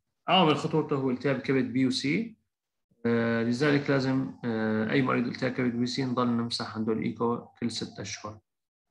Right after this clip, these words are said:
آه، التشخيص بنلجأ ل، آه، لما نشوف الإيكو في شيء بدنا نطلب طبقة محورية أو رنين مغناطيسي للكبد. آه، طبعًا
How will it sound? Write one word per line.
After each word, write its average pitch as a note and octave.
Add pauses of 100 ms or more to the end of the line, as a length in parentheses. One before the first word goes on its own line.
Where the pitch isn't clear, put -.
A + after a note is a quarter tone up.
(100)
آه، C3+
التشخيص F3+
بنلجأ C#3+
ل، B2+
آه، A2
لما A#2+
نشوف C#3
الإيكو A#2+
في B2
شيء D#3
بدنا C#3+
نطلب B2
طبقة A#2+
محورية A2+
أو A2+
رنين A2+
مغناطيسي A2
للكبد. B2+ (600)
آه، A2
طبعًا B2+